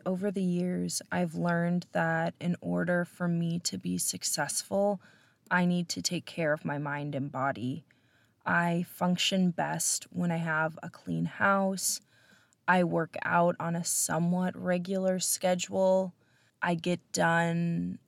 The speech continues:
with my work on time, and I do that by creating timelines for myself, also keeping up with my self-care, spending regular time with friends,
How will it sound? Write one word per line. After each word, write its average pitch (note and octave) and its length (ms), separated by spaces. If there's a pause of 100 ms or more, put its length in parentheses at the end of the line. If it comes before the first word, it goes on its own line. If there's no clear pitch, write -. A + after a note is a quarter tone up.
(140)
with F3+ 300
my E3+ 180
work F3 720 (540)
on F3 320
time, F3 720 (180)
and F3 140
I E3+ 80
do E3+ 200
that E3 220
by - 140
creating E3 1040 (460)
timelines E3+ 1300
for E3+ 320
myself, E3 840 (500)
also F3+ 260
keeping F3 380
up E3+ 160
with - 140
my E3 140
self-care, G3 1080 (560)
spending F3 800
regular E3+ 520
time E3+ 640
with E3+ 200
friends, F#3+ 880